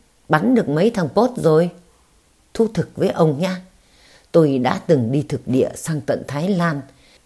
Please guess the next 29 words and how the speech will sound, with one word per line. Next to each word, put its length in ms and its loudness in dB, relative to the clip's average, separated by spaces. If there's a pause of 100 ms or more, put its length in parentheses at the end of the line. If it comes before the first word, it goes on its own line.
(600)
đi 380 2
truy 200 2
quét 280 -2 (300)
với 400 4
bộ 220 2
binh 220 -2
các 240 -2
ông 220 0 (300)
bao 180 -4
nhiêu 180 2
trận 240 -6 (520)
mà 160 -2 (120)
chẳng 300 2
có 140 6
khi 180 2
nào 240 0
gặp 240 -6
địch. 160 -2 (720)
Muốn 300 2
có 140 0
một 260 0
chiến 240 2
công 380 2
nho 160 2
nhỏ 460 -2
để 180 -2
làm 240 -2
kỷ 240 -4
niệm 240 0